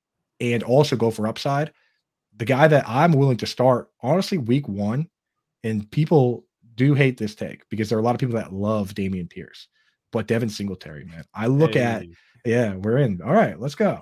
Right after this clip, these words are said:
Speaker 1: So
Speaker 2: <laughs>
Speaker 1: Devin Singletary, uh, ran the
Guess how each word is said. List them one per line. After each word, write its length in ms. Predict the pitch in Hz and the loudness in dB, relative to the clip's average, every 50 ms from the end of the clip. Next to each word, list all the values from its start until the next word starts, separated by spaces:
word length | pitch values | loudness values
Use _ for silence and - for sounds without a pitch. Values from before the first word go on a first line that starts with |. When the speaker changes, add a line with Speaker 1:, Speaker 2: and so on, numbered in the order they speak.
| _ _ _ _ _ _ _ _ | _ _ _ _ _ _ _ _
Speaker 1:
So 220 | - - 143 127 120 | 2 4 4 4 6
Speaker 2:
<laughs> 20 | |
Speaker 1:
Devin 260 | - 135 147 165 175 | 6 4 4 4 2
Singletary, 800 | 165 - 185 175 170 147 - - 139 135 131 127 120 117 117 - _ _ _ | 0 0 2 2 2 0 2 2 4 4 4 4 2 0 -2 -8 _ _ _
uh, 160 | 113 110 104 107 | -10 -10 -6 -2
ran 340 | 131 143 143 135 120 107 - - | 0 2 2 0 0 -6 -6 -2
the 340 | 127 120 113 110 110 107 | -2 0 0 0 -2 -4